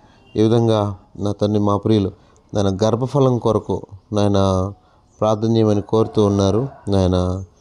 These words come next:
నా ప్రభు, సోదరు రూతు కొరకు ప్రార్థన చేస్తున్నాం. గర్భఫలం దయచేయమని ప్రార్థన చేస్తున్నాం. నా ప్రభు, జ్ఞాపం చేసుకోనండి నాయన. నాయన సోదరుడు సైమన్ పీటర్ గారి కొరకై హెల్త్ కొరకు ప్రార్థన చేస్తున్నా, కనికరించండి. ఏజ్కల్ అనే కుటుంబాన్ని ఆదరించండి.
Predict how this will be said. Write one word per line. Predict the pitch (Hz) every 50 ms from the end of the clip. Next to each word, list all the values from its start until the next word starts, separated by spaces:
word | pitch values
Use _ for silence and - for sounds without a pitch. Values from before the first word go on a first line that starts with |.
| _ _ _ _ _ -
నా | 107 98
ప్రభు, | 90 - 104 98 101
సోదరు | 98 - 110 104 101 101 98
రూతు | 113 131 135 135 -
కొరకు | - - 110 104 98
ప్రార్థన | 98 104 104 104 101 101 104 107 101
చేస్తున్నాం. | 98 98 - - 104 101 107 127 139 _ _ _ _ _ _ _ _ _ _ - 104
గర్భఫలం | 101 101 - - - 117 110 107 107 101
దయచేయమని | 107 110 107 - 123 113 120 123
ప్రార్థన | 117 - 107 107 101 98 101 101 101
చేస్తున్నాం. | 98 92 90 - - 90 92 92 92 - _ _ _ - _ _ _ _ -
నా | - 98
ప్రభు, | - - 107 104 104 104 101 101 98 95 95
జ్ఞాపం | 95 95 104 110 113 110 - 117 113
చేసుకోనండి | 110 110 - - - 117 107 107 104 104 120 139 151 135 110
నాయన. | 98 95 98 95 92 92 92 92 95 95 - _ _ _ _ _ _ _ - -
నాయన | 104 98 95 95
సోదరుడు | 95 - - 110 107 107 104 101 98 95
సైమన్ | 95 - - 117 120 123 127 123 120
పీటర్ | 123 117 107 107
గారి | 107 104 101 95
కొరకై | 104 101 101 - - 110 101
హెల్త్ | 110 104 110 104 104 - -
కొరకు | - 110 104 98
ప్రార్థన | - 110 101 101 98 98 101
చేస్తున్నా, | 98 92 92 - - 92 - 101 98
కనికరించండి. | 92 - 101 98 98 95 - - 98 90 92 98 - _ _ - _ _ _ _ _ - - -
ఏజ్కల్ | 113 120 117 - - 127 117
అనే | 113 107 101
కుటుంబాన్ని | - 107 - 110 107 110 107 101 101 98
ఆదరించండి. | 101 104 107 104 104 101 95 - 104 95 92 95 92